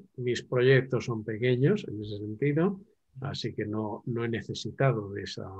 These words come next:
de esa decisión tan, digamos, tan exigente, y en los que he colaborado, pues he llegado tarde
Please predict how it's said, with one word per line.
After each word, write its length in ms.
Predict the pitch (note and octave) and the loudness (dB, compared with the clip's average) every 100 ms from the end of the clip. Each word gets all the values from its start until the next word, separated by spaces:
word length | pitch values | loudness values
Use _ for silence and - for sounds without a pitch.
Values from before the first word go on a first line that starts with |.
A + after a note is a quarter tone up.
| F#2+ - | -14 -16
de 240 | G#2 G2+ | -14 -12
esa 220 | - - | -12 -12
decisión 540 | G2 - G2 A2 G2+ F#2+ | -12 -14 -12 -10 -12 -12
tan, 260 | G#2+ G2 | -14 -12
digamos, 400 | G2 - G2+ F#2 | -12 -12 -12 -14
tan 140 | - - F#2+ _ | -16 -18 -18 _
exigente, 760 | - - - - C3+ B2+ C#3 - - _ _ _ _ _ A#2+ | -14 -12 -8 0 0 0 -4 -6 -12 _ _ _ _ _ -4
y 260 | B2 B2 | 0 4
en 140 | C3 A#2 | 4 2
los 160 | G#2+ | 0
que 120 | - | -2
he 60 | G#2+ | -2
colaborado, 580 | A#2 A2 G#2+ G#2+ G#2+ G#2 | 0 -2 -2 -2 -2 -4
pues 200 | G#2 G#2+ | -8 -8
he 60 | |
llegado 420 | G2 G2 G2+ G#2+ G2+ | -10 -10 -12 -12 -8
tarde 480 | A2+ A2 G2 G#2 | -6 -4 -6 -10